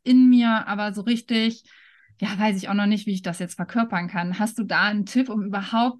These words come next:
ja, auch zum Beispiel Thema Preise jetzt mal genommen, äh, als Beispiel, d-,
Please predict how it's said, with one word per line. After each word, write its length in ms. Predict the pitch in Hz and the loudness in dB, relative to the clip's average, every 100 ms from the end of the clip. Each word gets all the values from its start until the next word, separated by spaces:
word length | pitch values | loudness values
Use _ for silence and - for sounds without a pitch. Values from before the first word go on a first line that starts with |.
| _ - | _ -4
ja, 360 | 233 240 269 | 0 2 2
auch 120 | 214 | -2
zum 160 | - 226 | 2 2
Beispiel 560 | 214 247 247 240 226 185 190 190 214 190 | 4 2 0 -2 -2 -4 -8 -8 -10 -12
Thema 280 | - 233 190 | -2 0 0
Preise 460 | 190 190 202 254 262 | -2 -2 0 0 0
jetzt 280 | 254 247 240 | -2 -2 0
mal 220 | 240 240 | 0 2
genommen, 500 | 233 240 247 262 254 | 2 2 2 2 2
äh, 20 | |
als 520 | - 214 - 220 - | -2 -8 -6 -8 -8
Beispiel, 920 | 214 220 240 240 240 247 240 208 - _ _ _ - | -4 -2 -2 -6 -4 -4 -4 -6 -10 _ _ _ -12
d-, 220 | 233 | -10